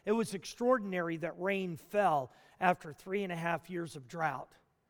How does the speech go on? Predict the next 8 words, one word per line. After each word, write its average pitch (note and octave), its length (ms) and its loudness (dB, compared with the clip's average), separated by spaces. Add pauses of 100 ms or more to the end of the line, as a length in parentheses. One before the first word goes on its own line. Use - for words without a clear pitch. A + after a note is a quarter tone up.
(240)
because F3+ 320 -4
Elijah E3 460 0
prayed. D3+ 460 -6 (760)
But F#3+ 100 2
it G3+ 80 2
was F3+ 180 -4
very G#3+ 340 2
ordinary D#3+ 880 0